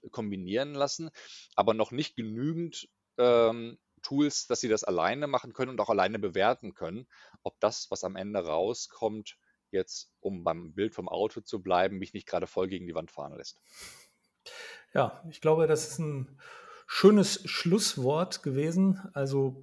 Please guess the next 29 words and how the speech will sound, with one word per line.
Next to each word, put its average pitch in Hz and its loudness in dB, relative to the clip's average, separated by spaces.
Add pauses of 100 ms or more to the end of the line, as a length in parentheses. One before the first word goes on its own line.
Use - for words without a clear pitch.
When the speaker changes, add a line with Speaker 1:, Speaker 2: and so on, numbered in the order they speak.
(160)
Speaker 2:
ich 160 -10
sehe 170 4
das 160 6
genauso. 165 4
Ähm, 139 -2 (560)
die 139 -2
insbesonderen 143 0
ethischen 151 -6
Aspekte 156 -2
und 139 -6
die 131 -10
Verantwortungs-, 143 -4 (300)
der 139 4
verantwortungsvolle 147 -2
Umgang 147 6
mit 147 -6
dem 135 -6
ganzen 127 -6
Thema 127 -6
A 131 -6
I 135 -6
ist, 139 -12
glaub 131 -8
ich, 123 -10
ein 131 -8
ganz, 131 -8
ganz 131 -12
wichtiger 131 -6
Punkt. 156 -10